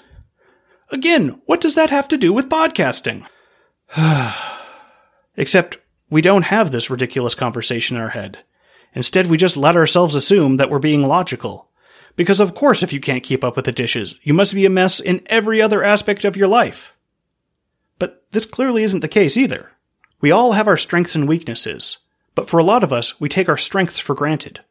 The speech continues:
Our strengths often don't come hard to us, so we assume they're not actually strengths, but just our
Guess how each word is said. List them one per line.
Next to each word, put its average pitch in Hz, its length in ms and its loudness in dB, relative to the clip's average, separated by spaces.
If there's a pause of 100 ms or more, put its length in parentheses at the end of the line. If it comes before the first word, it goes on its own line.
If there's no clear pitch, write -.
(600)
Our 180 120 4
strengths - 520 -2
often 170 320 2
don't 170 220 0
come 151 180 -2
hard 208 300 2
to 120 120 -8
us, 131 180 -6
so 143 220 -2
we 160 160 0
assume 175 400 0
they're 160 140 0
not 147 220 0
actually 147 360 -2
strengths, - 640 -4 (320)
but 147 180 -4
just 170 240 -2
our 151 280 0